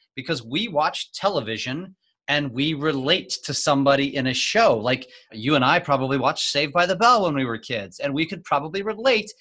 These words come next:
to one of the characters in that show. And it's the exact same thing with what we're now doing on social. You, you guys just gotta get out of your own way and just document your life more often and sprinkle in business but that's all you have to do.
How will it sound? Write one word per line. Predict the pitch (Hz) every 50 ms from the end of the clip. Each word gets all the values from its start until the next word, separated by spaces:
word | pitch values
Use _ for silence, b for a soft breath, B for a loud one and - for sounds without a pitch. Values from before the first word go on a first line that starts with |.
| b b -
to | 208
one | 175 180
of | 180 185
the | 202
characters | 190 - - 226 196 202 180 - - 143 139 131 135 b b b b _ _
in | 156 156 156 151
that | 143 143 135 -
show. | - - - 180 185 156 117 113
And | 107 127 131
it's | 139 135 -
the | - 151
exact | 139 123 107 - 143 143 151 156 -
same | - - 160 143 135 120
thing | - - 151 147 143 135 131 127 B B B B _
with | 139 127 -
what | 131 147 151
we're | 139 127 139 151 156
now | 147 143 135 131 127
doing | 120 110 120 135 165 160 143 127
on | 120 117 110
social. | - - 180 - - 131
You, | 127 143 135 B B B B B B B _ _ _
you | _ 147 135
guys | 139 190 208 196 -
just | 165 135
gotta | - 156 143 135
get | 127 135
out | 131 127 123 117
of | 117
your | 110 107 104
own | 104 101 98 95 92
way | 92 139 185 175 - 117 120 123 - -
and | 139 135 127
just | 127 165 160 - - _
document | _ 127 113 113 110 - - 113 107 107 104 _ 113
your | 110 101
life | 95 92 92 98 95 _ _
more | 104 98 95 92 - -
often | 110 113 123 120 - - 98 92 - -
and | 131 127
sprinkle | - - - - _ _ - 208 226 226 226 202 175 147
in | 135 131 131 147 165 175 156 _ _
business | - 123 113 - - 123 - - - - - _ _ _ _ _ _ _ _ _ 175
but |
that's | - 156 - -
all | - 139 139 139
you | 131 120
have | 117 120 113 - _
to | -
do. | 95 104 104 92